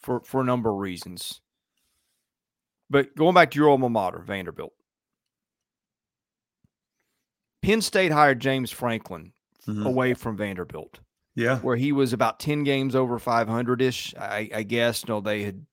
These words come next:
Speaker 1: they had gone about some of it the Mark Stoops way where they scheduled soft early. The league was down a little bit. I, whatever, whatever thing you wanna hold against James Franklin there, he won at a level nobody's even approached before or since. Mike Elko, sixteen and nine at Duke.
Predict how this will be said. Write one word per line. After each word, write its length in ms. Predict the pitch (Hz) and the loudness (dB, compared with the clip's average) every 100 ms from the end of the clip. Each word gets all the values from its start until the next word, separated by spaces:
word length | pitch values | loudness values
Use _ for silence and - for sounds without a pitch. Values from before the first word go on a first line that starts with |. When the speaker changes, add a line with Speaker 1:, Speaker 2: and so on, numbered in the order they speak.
| _ _ _ _ _ _ _ _ | _ _ _ _ _ _ _ _
Speaker 1:
they 60 | 123 | -2
had 160 | 113 | 0
gone 240 | 131 135 135 | 4 4 4
about 240 | 127 117 | 0 0
some 180 | - 143 | 0 4
of 80 | 135 | 4
it 140 | 117 | 2
the 60 | 123 | -2
Mark 260 | 117 117 | -2 -4
Stoops 340 | - 120 - - | -6 -8 -6 -2
way 180 | 120 113 | 0 0
where 160 | 110 | -2
they 140 | 104 104 | -4 -6
scheduled 480 | - 113 113 110 | -4 -4 -4 -6
soft 420 | - 110 107 - 107 | -4 0 0 -2 -4
early. 300 | 104 104 104 | -2 -2 -4
The 140 | 107 | -2
league 260 | 117 120 117 | 0 -2 -2
was 160 | 117 | -6
down 280 | - 101 101 | -4 -4 -4
a 20 | |
little 200 | 98 98 | -6 -6
bit. 200 | 95 107 | -2 0
I, 80 | 113 | 0
whatever, 600 | 131 151 170 156 139 123 110 _ _ _ _ _ _ _ _ - | 2 8 12 12 10 4 2 _ _ _ _ _ _ _ _ 8
whatever 360 | 151 156 135 | 12 12 10
thing 240 | 120 139 127 | 4 2 2
you 60 | |
wanna 160 | 123 117 | 2 2
hold 180 | 113 117 | 0 0
against 300 | 104 101 - | -2 -6 -4
James 260 | 110 104 | -4 -4
Franklin 400 | - 113 107 104 | -4 -4 -4 -4
there, 140 | 104 101 | -4 -2
he 100 | 113 | -2
won 300 | 113 120 107 | 0 0 0
at 60 | |
a 60 | 104 | -2
level 320 | 98 98 95 | -2 -2 -2
nobody's 440 | 101 95 95 92 101 | -4 -2 -4 -4 -6
even 200 | 98 87 | -6 -8
approached 520 | - 117 107 - - | -4 -2 -2 -4 -16
before 440 | - 101 92 82 | -10 -6 -4 -6
or 60 | 90 | -8
since. 560 | - 78 - - - - _ _ _ _ - | -10 -10 -10 -10 -10 -12 _ _ _ _ 8
Mike 240 | 196 214 | 8 10
Elko, 260 | 247 233 196 | 8 8 6
sixteen 540 | - 202 - 196 185 | 6 -2 -2 -2 0
and 80 | 143 | 4
nine 240 | 143 139 | 4 4
at 160 | 110 107 | 2 -2
Duke. 340 | 104 80 - | -4 -4 -10